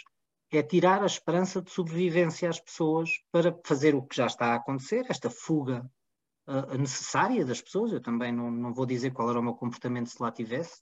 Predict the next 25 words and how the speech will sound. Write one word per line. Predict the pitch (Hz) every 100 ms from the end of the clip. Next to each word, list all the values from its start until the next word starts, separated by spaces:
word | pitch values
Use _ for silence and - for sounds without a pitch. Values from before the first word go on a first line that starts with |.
| 113
eh, | 98 - -
nós | 120 123
só | 127
sabemos | 131 135 131 127 -
como | - 120 127
é |
que | - _ - -
reagimos | 131 127 123 127 120
numa | 123 123
guerra | 113 120 135 143
quando | 135 131
lá | 127
estamos, | - 165 139 127
não | 120
é? | 120 _ _ -
Geralmente | - 127 135
se | -
tivermos | 123 110 -
família | 101 104 165 185 123
e, | 104 98 -
e, | 104 95
e, | 110 101 117
e | 113
tudo | - 107 107
isso. | 101